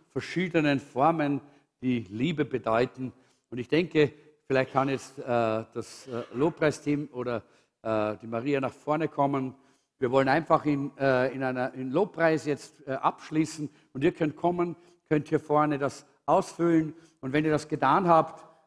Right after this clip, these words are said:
dann wünsche ich euch ein gesegnetes Wochenende. Denkt daran, dass morgen, äh, morgen ist, äh, auf jeden Fall Klosterneuburg und ich lade euch ein, dabei zu sein.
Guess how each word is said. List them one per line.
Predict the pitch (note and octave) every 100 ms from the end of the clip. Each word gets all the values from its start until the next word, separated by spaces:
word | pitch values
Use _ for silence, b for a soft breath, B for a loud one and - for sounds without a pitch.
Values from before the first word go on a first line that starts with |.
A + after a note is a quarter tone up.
| _
dann | C#3 C3+ C3+ C3+ C3
wünsche | C3+ E3+ D3
ich |
euch | D3 D3 - - b
ein | - D3
gesegnetes | C#3 C#3+ - E3+ E3 D#3 D3+
Wochenende. | E3 - E3+ D#3 D3+ C#3+ C#3 B B B -
Denkt | E3+ F3+ F#3
daran, | D#3 D#3+
dass | D#3 -
morgen, | C#3+ D3 E3+ D#3+ D#3 - B B -
äh, | C#3 C3+ C3 C3
morgen | C3+ D3+ D#3 C#3+
ist, | C3+ - -
äh, |
auf | C3+ B2+ B2+ B2+ C#3
jeden | C#3+ D3
Fall | - C3
Klosterneuburg | B2 C3+ C3 C#3 B2 D#3 D#3+ E3 D#3+ D#3
und | C3+
ich | C3 B2 b b
lade | B2 C3 C3+
euch | C3 B2+
ein, | C3 D3+
dabei | D3 C3 C#3+
zu | E3+ F3
sein. | - D3 C#3+ D3